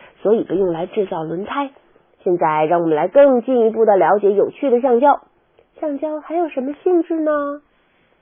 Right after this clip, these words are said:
橡胶可以浮在水中，所-，所以有很多戏水用品都是用橡胶做的。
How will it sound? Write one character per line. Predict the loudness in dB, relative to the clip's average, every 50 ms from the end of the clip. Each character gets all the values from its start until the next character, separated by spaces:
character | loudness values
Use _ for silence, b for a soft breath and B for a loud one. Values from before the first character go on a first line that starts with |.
| _ _ _ _ _
橡 | -4 0 2 2
胶 | 2 2
可 | 0 0
以 | -4 -2
浮 | -4 -4 -2
在 | 0 0 0
水 | 2 0 0 0 0 -2 -6 -10 -6 0
中， | 2 4 4 2 0 _ _ _ _ _
所-， | -8 -6 -6 -6 -8 _ -18 -20 -20 -16 -8 -4
所 | -2 0 0
以 | -2 -4 -6 -6
有 | -6 -6 -6
很 | -4 -6 -6 -6 -4
多 | -2 -2 -2 -2
戏 | 0 0 2 2 2
水 | 2 0 0 0
用 | 2 0 0 0
品 | 0 -4 -6 -6 -2
都 | 0 0 2 2
是 | 2
用 | 2 2 2 2
橡 | 0 0 0 2
胶 | 2 2 2 2
做 | 4 4 4 4
的。 | 2 0